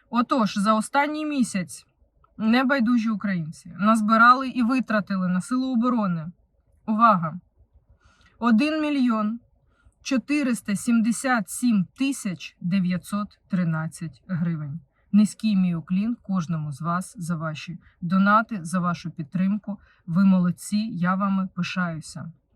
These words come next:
А, тепер нагадую вам за те, що у нас триває розіграш. Двісті гривень донат. Отакі подарунки. Обов'язково вказуйте номер телефона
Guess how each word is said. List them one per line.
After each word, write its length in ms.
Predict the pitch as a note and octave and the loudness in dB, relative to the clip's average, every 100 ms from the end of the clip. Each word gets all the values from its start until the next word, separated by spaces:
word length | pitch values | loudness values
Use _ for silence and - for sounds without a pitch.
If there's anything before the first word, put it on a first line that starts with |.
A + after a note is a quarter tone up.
| _ - _ - - _ - | _ -20 _ -20 -20 _ -6
А, 320 | G3 G#3 G#3 - | 0 2 2 0
тепер 580 | C#4+ - D4+ A3+ F3 F3 F3+ | -2 2 2 4 0 -4 -6
нагадую 540 | G3+ G#3 C4 C4 D#4+ | 0 4 4 4 0
вам 320 | C4+ C4 B3 | 4 4 6
за 100 | G#3 | 2
те, 160 | G3+ C4+ | -2 -4
що 140 | - | -2
у 20 | C4 | 0
нас 200 | C4 B3+ | 0 0
триває 320 | B3 A#3+ B3 | -2 2 2
розіграш. 640 | C#4+ B3+ F#3+ F3 D#3 - _ _ _ _ _ _ _ - | 2 0 0 -2 -4 -12 _ _ _ _ _ _ _ 0
Двісті 380 | F#3 B3+ - A3+ | 2 2 2 2
гривень 340 | F#3+ F3+ F3 | 4 2 0
донат. 340 | F3 F3 E3 - | 2 0 0 -4
Отакі 380 | G#3 G3 G3+ B3+ | -4 -2 0 -2
подарунки. 640 | D4 C4+ D4 D4+ D4+ D#4 D#4 _ _ _ _ - - - | -2 -2 -2 -4 -8 -10 -12 _ _ _ _ -20 -20 -4
Обов'язково 580 | G#3 A#3 A#3 - C4+ A#3+ | 2 2 2 0 -2 -2
вказуйте 500 | - A#3 G#3 G3+ G#3+ | 0 0 0 0 2
номер 320 | A3+ A3 G3 | 4 2 2
телефона 640 | G#3 G3 - G#3+ F#3 F#3 | -2 -4 -4 -2 -2 -4